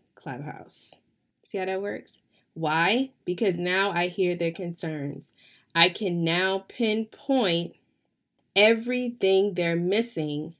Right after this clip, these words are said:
and align my products and services with those problems.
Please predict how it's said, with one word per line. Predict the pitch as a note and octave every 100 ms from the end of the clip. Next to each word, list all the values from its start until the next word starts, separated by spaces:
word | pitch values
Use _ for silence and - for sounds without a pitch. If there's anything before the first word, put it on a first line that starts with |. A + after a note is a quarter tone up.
| _ -
and | E3+ E3
align | D#3+ D#3+ F3 F#3 F#3 F#3
my | D#3
products | E3 - F3 F3 E3+ - - F3+
and | E3
services | - E3+ D#3+ D#3+ D#3+ D#3+ D#3+ D#3 - _ _
with | C#3+ D3+ D3 D3+ _
those | E3+ D3+ D3 D3+ D3 C#3 - _ -
problems. | D#3 C#3+ C3+ - - - - -